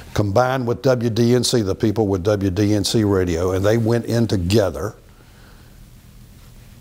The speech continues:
and I believe there was no opposition, for W, for Channel eleven in Durham, and he got that grant,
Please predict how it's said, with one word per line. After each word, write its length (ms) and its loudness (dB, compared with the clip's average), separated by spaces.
and 120 -2
I 60 2
believe 300 2
there 120 2
was 180 -4
no 160 4
opposition, 680 -2
for 220 2
W, 320 0
for 120 -2
Channel 380 2
eleven 400 0
in 160 -6
Durham, 400 -4
and 160 -4
he 140 -2
got 300 -2
that 280 -4
grant, 420 -4